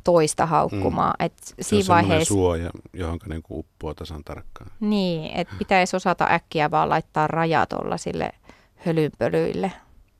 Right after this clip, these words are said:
Speaker 2: Tässä on sun
Speaker 1: Et vaikka
Speaker 2: no.
Speaker 1: niinku luulee, mulla tuli heti se sellainen olo, että niin, et, et jos jonkun pitää kestää tää tällainen keskustelu on niin, Maria on niin vahva, että,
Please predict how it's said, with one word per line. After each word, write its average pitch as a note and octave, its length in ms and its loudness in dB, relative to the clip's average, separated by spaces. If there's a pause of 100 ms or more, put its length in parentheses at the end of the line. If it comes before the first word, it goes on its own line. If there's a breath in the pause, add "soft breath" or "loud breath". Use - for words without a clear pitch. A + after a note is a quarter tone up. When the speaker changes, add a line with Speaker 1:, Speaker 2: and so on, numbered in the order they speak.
(760)
Speaker 2:
Tässä - 240 -10
on D2+ 140 -8
sun F2 120 -6 (260)
Speaker 1:
Et B3 140 4
vaikka F#4 320 8
Speaker 2:
no. D4+ 40 8
Speaker 1:
niinku C#4+ 300 6
luulee, B3 400 8
mulla A3 220 6
tuli A3 280 6
heti A3+ 280 4
se F3+ 140 2
sellainen E3 500 2
olo, E3+ 300 6
että F3 320 2
niin, E3 280 0 (540 loud breath)
et, - 240 2 (260)
et F3+ 200 2
jos F3+ 200 2
jonkun E3+ 420 4
pitää E3 400 4
kestää E3 580 4 (100)
tää D3+ 200 4
tällainen D#3 500 0
keskustelu D3+ 680 -2
on D3+ 120 0
niin, D3+ 280 -2
Maria D#3+ 460 2
on D3 220 0
niin C#3+ 260 -4
vahva, D3+ 500 2
että, - 300 0